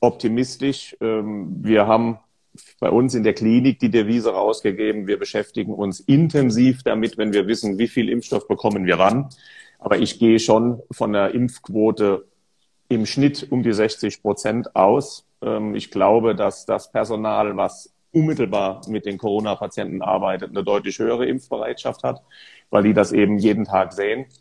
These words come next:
Ich könnte mir vorstellen, dass die Impfbereitschaft, äh, bei Corona-fernen Personengruppen sich so an der, an der Influenza, an der Grippeimpfung orientiert. Und, ähm,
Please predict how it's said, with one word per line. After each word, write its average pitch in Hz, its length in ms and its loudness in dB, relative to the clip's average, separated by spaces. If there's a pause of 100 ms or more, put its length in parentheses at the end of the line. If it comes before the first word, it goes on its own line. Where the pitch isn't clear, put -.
(300)
Ich - 180 -12
könnte 131 380 2
mir 123 220 2
vorstellen, 110 480 2
dass 104 160 -4
die - 100 -6
Impfbereitschaft, 104 960 -4
äh, 95 240 0 (260)
bei 90 440 -2 (140)
Corona-fernen 110 1200 0 (640)
Personengruppen 113 760 0 (680)
sich 110 300 -2
so 104 160 4
an 104 140 2
der, 92 260 2
an 92 100 -8
der 87 160 -8 (240)
Influenza, 107 540 -2
an 98 60 -4
der 92 80 -2
Grippeimpfung 113 580 -4
orientiert. 101 680 -4 (680)
Und, 98 460 -4
ähm, 92 380 0